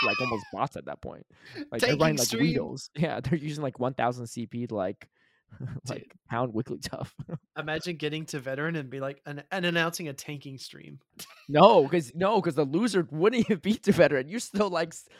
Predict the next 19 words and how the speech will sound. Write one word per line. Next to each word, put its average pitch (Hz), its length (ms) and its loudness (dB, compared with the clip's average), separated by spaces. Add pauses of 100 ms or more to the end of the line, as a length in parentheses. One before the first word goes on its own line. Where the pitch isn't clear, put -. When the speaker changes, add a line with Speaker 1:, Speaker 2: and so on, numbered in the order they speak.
(140)
Speaker 1:
you're 220 140 -2
Speaker 2:
Oh, - 40 -4
Speaker 1:
barely 208 280 4
Speaker 2:
that's 190 160 2
Speaker 1:
at - 0 -
ace 233 300 0
Speaker 2:
right. 170 140 6
Speaker 1:
at - 180 2
best. 190 200 -2
<laughs> 185 80 2
Yeah. 139 200 2 (300)
Like 127 140 -4
I 127 60 2
said, 127 240 4
it's, 117 200 -4
Speaker 2:
Right. - 100 -10
Speaker 1:
it's 131 120 -10
just 139 160 -6
like, 123 300 0